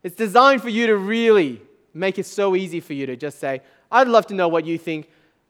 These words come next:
That sounds like an interesting answer." Or, "It sounds like you don't really have an answer. Hey, do you wanna come along? Because they're exploring this at my church. I'm interested in the answer. Would you come with me?" Do you see it? We're trying to make it easy for you.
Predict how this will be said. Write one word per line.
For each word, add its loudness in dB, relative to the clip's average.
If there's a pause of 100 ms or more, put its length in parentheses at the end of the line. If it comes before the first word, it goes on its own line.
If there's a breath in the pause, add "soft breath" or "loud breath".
(160)
That -2
sounds -2
like -2
an -2
interesting -10
answer." -6
Or, 0 (320 loud breath)
"It -14
sounds 2
like -2
you 0
don't -2
really 0
have 0
an -2
answer. -4
Hey, -4
do -14
you -6
wanna -6
come -8
along? -2
Because -10
they're -4
exploring -4
this -8
at -6
my -2
church. -8
I'm 2
interested -8
in -6
the -8
answer. -8
Would -12
you -12
come -8 (540)
with -6
me?" -8
Do -12
you -8
see -12
it? -18 (640)
We're -6
trying -2
to -2
make -2
it -4
easy -6
for -16
you. -16